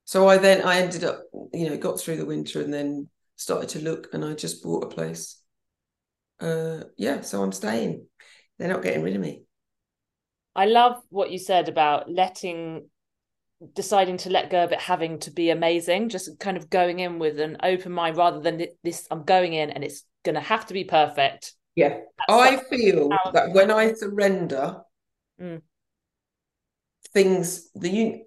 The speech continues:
Speaker 1: if it's supposed to be, things work out.
Speaker 2: Oh, yeah.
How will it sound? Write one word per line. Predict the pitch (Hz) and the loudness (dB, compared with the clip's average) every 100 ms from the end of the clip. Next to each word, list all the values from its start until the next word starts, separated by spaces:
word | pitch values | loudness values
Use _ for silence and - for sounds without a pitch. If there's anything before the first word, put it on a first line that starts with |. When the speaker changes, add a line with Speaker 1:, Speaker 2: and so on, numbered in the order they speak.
| - | -2
Speaker 1:
if | 196 196 | 0 0
it's | - | -2
supposed | - 196 220 208 - | -4 0 2 2 -2
to | 190 | -6
be, | 175 165 | -4 -4
things | 156 170 165 | -2 -4 -4
work | - 151 147 147 | -6 -6 -6 -8
out. | 143 165 - _ _ _ _ _ | -8 -8 -12 _ _ _ _ _
Speaker 2:
Oh, | 156 156 _ | -20 -20 _
yeah. | - 180 180 147 | -18 -14 -12 -14